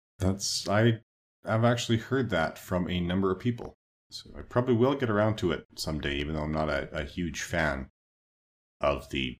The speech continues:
the gangster genre, as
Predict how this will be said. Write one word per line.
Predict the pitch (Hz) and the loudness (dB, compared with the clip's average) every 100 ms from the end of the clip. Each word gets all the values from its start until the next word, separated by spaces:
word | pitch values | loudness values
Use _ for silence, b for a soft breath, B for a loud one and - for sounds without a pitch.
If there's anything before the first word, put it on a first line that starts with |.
| _ | _
the | 76 | -8
gangster | 67 73 73 - 71 67 71 | -2 -2 -2 -6 -6 -6 -8
genre, | - 73 69 65 110 - _ _ _ _ _ _ _ _ _ _ 67 | -4 -2 -2 0 -2 -4 _ _ _ _ _ _ _ _ _ _ -4
as | 64 64 - | -2 -2 -4